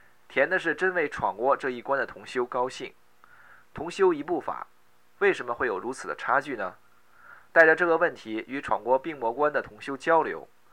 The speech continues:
问问同修是怎么闯过来的。同修说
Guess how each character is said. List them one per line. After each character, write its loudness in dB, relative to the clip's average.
问 -4
问 2
同 -14
修 0
是 -6
怎 -10
么 -2
闯 -4
过 0
来 0
的。 -16
同 -14
修 -4
说 2